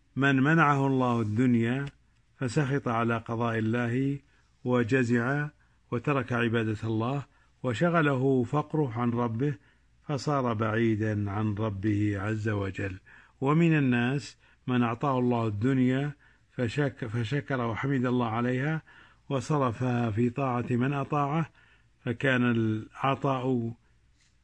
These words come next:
قرباً له من ربه عز وجل. ومن الناس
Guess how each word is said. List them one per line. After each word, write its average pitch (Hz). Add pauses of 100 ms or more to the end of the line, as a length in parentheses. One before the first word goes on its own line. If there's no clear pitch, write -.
(2750)
قرباً 160
له 127
من 139
ربه 123
عز 113
وجل. 110 (340)
ومن 151
الناس 127